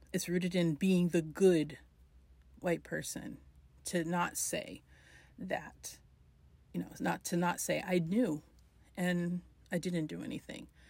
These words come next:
but now I'm here and let's move forward." Um, and it also begets the, the other piece that comes along. And, you know, actually, let's, w-, this will tie right into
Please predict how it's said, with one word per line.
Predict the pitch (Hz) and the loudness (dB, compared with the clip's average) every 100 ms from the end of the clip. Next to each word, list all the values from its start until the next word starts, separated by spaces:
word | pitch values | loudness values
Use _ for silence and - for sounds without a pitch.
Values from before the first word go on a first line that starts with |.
| - - - | -20 -20 0
but | 170 | 0
now | 175 175 | 4 4
I'm | 175 170 | 4 2
here | 175 156 | 2 2
and | 151 160 160 | 0 -2 -2
let's | 156 - - 190 | -2 -4 -10 -10
move | 165 147 | -10 -10
forward." | - 151 - 185 - - - - - - | -10 -10 -10 -14 -18 -20 -20 -20 -20 -10
Um, | - 165 160 165 - _ - _ - - - - - - - | -4 -4 -4 -8 -12 _ -20 _ -20 -20 -20 -20 -18 -10 0
and | 190 | 0
it | - | 2
also | 202 214 - 185 180 - - - - - - 185 | 2 4 6 6 6 -2 -20 -20 -20 -20 -8 0
begets | 202 190 185 - - | 2 8 8 8 2
the, | 185 175 170 - - - | 8 8 8 4 -2 -6
the | 180 190 | 2 10
other | 247 330 | 10 10
piece | - 160 143 - - | 6 4 4 2 4
that | 175 - | 4 4
comes | - 170 | 2 0
along. | 165 180 185 170 175 | 4 6 6 6 6
And, | 185 170 170 - - - | 6 6 2 -2 -10 0
you | 190 | 4
know, | 160 151 160 | 6 4 0
actually, | - - 226 | -4 0 2
let's, | 240 - | 2 0
w-, | - 226 208 | 0 2 2
this | 202 220 - - - | 6 6 6 0 -2
will | 202 | -2
tie | 185 190 196 | 2 4 6
right | 196 190 | 4 2
into | 185 180 180 165 165 | 0 2 2 2 0